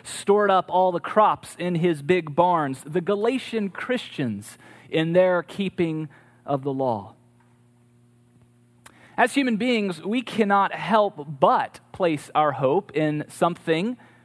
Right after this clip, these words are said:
or somebody. We are hardwired for hope. Everyone is placing it in something or someone. The question is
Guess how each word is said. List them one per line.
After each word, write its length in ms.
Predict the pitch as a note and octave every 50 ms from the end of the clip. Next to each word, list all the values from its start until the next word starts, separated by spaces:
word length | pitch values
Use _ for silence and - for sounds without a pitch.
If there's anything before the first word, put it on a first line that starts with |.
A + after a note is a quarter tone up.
| _
or 160 | - C#3+ D3+ D3+
somebody. 640 | - - - F#3+ F#3 F#3 E3+ G3+ A3+ B3 A#3 F#3 D#3+
We 220 | D#3 F3 G#3 A3+
are 160 | A3 A3 A3
hardwired 1120 | G3+ - - A3+ A#3 A#3+ A#3+ A#3+ G#3+ G3 G3 G#3 A3 A#3 B3+ B3+ A3 F#3+ D#3 D3 C3 - D3+
for 220 | - - F3+ D#3 C3+
hope. 260 | - D3 C3 A2 - - _ _ _ _ _ _ _ _ _ _ _ _ _ _ _ _ _ _ _ _ _ _ _ _ _ - -
Everyone 480 | D#3 F#3+ G#3 F#3+ D#3+ D#3 C#3+ C#3+ C#3+
is 560 | B2+ - D3 D3 C#3 C3+ B2+ A#2+ - - - - _ _ _ _ _
placing 380 | - D3+ C#3+ C#3 - D3 C3
it 80 | C3+ C3
in 120 | B2 B2
something 540 | A#2+ - - B2+ A#2 - - G#2+ A#2+ E3 E3 - _ _ _ _ _ _ _ _
or 120 | - A#2 A#2+
someone. 640 | - - - D#3 D3+ C3 A2+ A2 G2+ G#2+ D3 F3+ - _ _ _ _ _ _ _ _ _ _ _ _ _ _ _ _ _ _
The 80 | - C#3+
question 580 | - - F#3+ F#3+ F#3 - - - E3 D3 D#3 D#3+
is 640 | - - C#3 C#3+ C#3 D3 D3 D3 - - - -